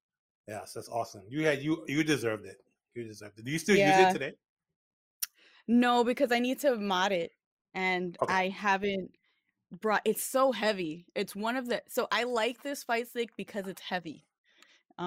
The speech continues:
Speaker 1: Mm-hmm.
Speaker 2: um, but also just carrying it around, I ne-, I just never did, and I just, I need to get it modded.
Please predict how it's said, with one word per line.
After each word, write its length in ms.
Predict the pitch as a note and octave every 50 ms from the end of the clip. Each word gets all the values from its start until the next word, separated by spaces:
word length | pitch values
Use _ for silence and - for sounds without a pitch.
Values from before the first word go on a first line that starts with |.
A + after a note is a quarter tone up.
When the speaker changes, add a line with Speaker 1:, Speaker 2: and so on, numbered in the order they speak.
| F3+ F3+
Speaker 1:
Mm-hmm. 220 | F3+ E3+ E3 E3
Speaker 2:
um, 160 | E3 E3+ F3 - _ _ _ _ _ _ _ _
but 360 | F#3 F3 A3 A3 G#3 G3+ F#3+ -
also 420 | - G#3 G#3 G#3 G#3 - A3 G#3+ G#3
just 220 | F#3 G3+ G3+ -
carrying 340 | - A#3+ G3 G3 G3+ G3+ G3
it 80 | G3 F#3+
around, 560 | F3+ F#3 F#3 F3+ F#3 F#3 F#3+ G3+ G#3+ A3+ - _ _ _ _ _ _ _ _ _
I 140 | - G3 F#3+
ne-, 240 | F#3+ G3 F#3 F#3 - -
I 100 | F#3 F#3+
just 200 | F#3 G3 F#3+ -
never 260 | G3+ F#3+ F#3 F3+ F3+
did, 300 | E3+ F#3+ F#3+ G3 G3+ F#3+
and 160 | F3 F3 F3
I 120 | F3 F3 F3
just, 300 | F3 F#3 F3+ F3 - - _ - _ -
I 120 | G3+ G#3
need 320 | G#3+ A3 A3+ A3+ A3+ A3
to 160 | - G#3+ G3 F#3+
get 180 | F3+ F#3+ F3+ F3
it 80 | B2
modded. 480 | F3+ E3+ E3+ F3 F#3 G3+ G#3 A#3 A3+